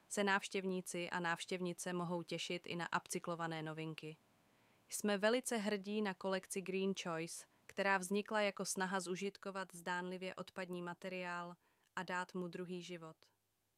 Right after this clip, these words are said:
Pro tvorbu tašek jsme využili bannery z výstavy k oslavám dvou set let G J Mendela. V batohy se proměnily neaktuální rolapy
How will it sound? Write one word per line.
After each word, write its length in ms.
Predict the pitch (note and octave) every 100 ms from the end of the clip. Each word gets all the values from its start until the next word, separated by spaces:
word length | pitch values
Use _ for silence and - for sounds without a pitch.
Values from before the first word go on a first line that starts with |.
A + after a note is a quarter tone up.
| _ -
Pro 140 | G3+
tvorbu 360 | - G#3 G3 G3
tašek 460 | G#3 - G#3+ G#3+
jsme 320 | G#3 - G3
využili 440 | F#3 G3 F#3 F#3+ F#3
bannery 460 | E3+ F#3+ G3 G3
z 80 | F3+
výstavy 500 | F3 F3+ - F#3+ F3
k 80 | -
oslavám 720 | - - F#3 F3+ F3+ F3+ F3+ F3+
dvou 360 | F3+ F3 F#3 F#3
set 300 | - F3+ -
let 300 | F3+ F3+ - - _ _ _
G 320 | F3 F#3+ F#3+
J 180 | F#3 F#3
Mendela. 580 | F3+ F3+ F3 F3+ F3 F3+ _ _ _ _ _
V 100 | F3
batohy 420 | E3 F#3+ G3+ F#3 F#3+
se 160 | F#3+
proměnily 640 | - F#3 F3+ F#3 F#3 F#3 F3+
neaktuální 760 | F#3 F3+ - F3+ F3+ F3+ F3
rolapy 500 | E3+ F3 F3 F#3 F3